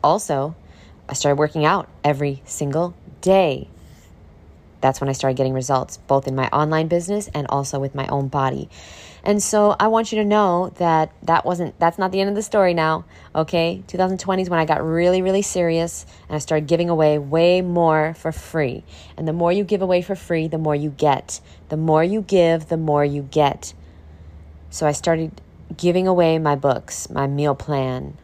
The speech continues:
my free recipe book. I started making content. I tried to make valuable content. And then in two thousand and twenty-one, I started really coaching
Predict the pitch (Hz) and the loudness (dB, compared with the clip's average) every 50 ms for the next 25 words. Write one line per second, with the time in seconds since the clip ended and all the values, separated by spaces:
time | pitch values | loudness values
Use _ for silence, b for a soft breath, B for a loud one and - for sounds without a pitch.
0 | - - - - - 151 139 143 139 139 135 - - 165 156 147 139 139 - 139 | -20 -20 -20 -18 -12 -6 -2 0 0 0 0 -2 -4 -2 0 0 0 0 -2 -4
1 | 139 135 127 135 131 131 127 - - B B B B B B - 151 - 160 151 | -4 -4 -2 -2 -2 -2 -4 -6 -12 B B B B B B -10 -6 -2 -2 0
2 | 151 151 147 - 165 156 151 - 170 165 160 - - 156 135 - - B B B | 0 -2 -4 -4 -6 -8 -6 -4 -4 -4 -4 -4 -4 -6 -6 -6 -8 B B B
3 | B B - 147 - - 151 151 165 160 156 151 143 147 156 160 165 165 156 151 | B B -8 -6 -2 0 0 0 0 0 -2 0 2 2 2 2 2 0 -2 -2
4 | 139 147 - 139 131 123 - 135 135 135 - B B B B B B B B 151 | -2 -2 -4 -6 -6 -4 -6 -8 -10 -10 -10 B B B B B B B B -4
5 | 151 151 147 180 185 185 175 170 170 175 180 B B B B B B B - - | -2 2 2 4 4 4 2 2 0 -2 -6 B B B B B B B -4 -4
6 | 160 156 160 - - 196 202 202 - 175 165 160 165 165 180 170 - 160 156 - | -4 -4 -4 -2 0 0 0 2 2 2 2 2 2 0 -2 -4 -4 -4 -6 -8
7 | - - 170 165 165 160 156 143 147 175 190 190 170 151 147 160 180 196 220 - | -6 -4 -2 -2 -2 -2 -4 -2 0 2 2 4 4 2 0 -2 -4 -8 -12 -16
8 | - - - - - - - - - - - - - - - - - - 135 - | -20 -20 -20 -20 -20 -20 -20 -20 -20 -20 -20 -20 -20 -20 -20 -20 -18 -16 -8 -2
9 | - 151 147 143 135 139 147 147 156 156 156 - - 160 143 131 - 135 135 147 | 0 2 2 2 0 0 0 2 2 2 0 0 0 0 0 0 -2 -6 -6 -8
10 | 156 | -10